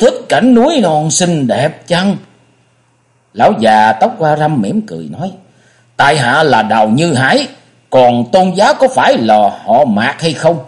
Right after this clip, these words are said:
Lão già tóc bạc bỗng nhiên nét giận dữ qua đôi mắt nói: "Tôn giá làm sao biết lão phu họ Mạc?"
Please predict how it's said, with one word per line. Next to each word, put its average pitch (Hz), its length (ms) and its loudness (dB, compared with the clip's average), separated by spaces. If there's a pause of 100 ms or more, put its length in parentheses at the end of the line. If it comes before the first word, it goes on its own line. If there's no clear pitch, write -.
(1000)
Lão 101 240 0
già 87 400 -2
tóc - 200 -2
bạc 107 260 -4
bỗng 180 220 -2
nhiên 123 340 0
nét 151 220 -2
giận 87 300 -6
dữ 98 360 -8
qua 101 320 -8
đôi 101 220 -6
mắt - 240 -18
nói: 95 260 -18 (600)
"Tôn 143 340 2
giá 220 300 2
làm 101 320 -2
sao 131 280 0
biết 180 320 -2
lão 214 280 2
phu 131 320 -2
họ 98 220 -2
Mạc?" 120 400 -6